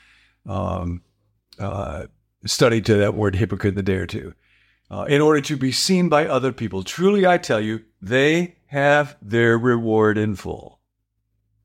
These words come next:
Now, what's their reward? Well, their reward is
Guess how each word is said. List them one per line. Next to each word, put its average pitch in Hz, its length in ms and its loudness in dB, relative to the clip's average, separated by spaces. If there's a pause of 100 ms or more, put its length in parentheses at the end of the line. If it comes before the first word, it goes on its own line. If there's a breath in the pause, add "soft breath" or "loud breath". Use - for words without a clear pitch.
(380)
Now, 135 160 0
what's 135 260 2
their 123 240 4
reward? 113 500 -2
Well, 107 200 0
their 101 200 2
reward 123 460 2
is 110 400 0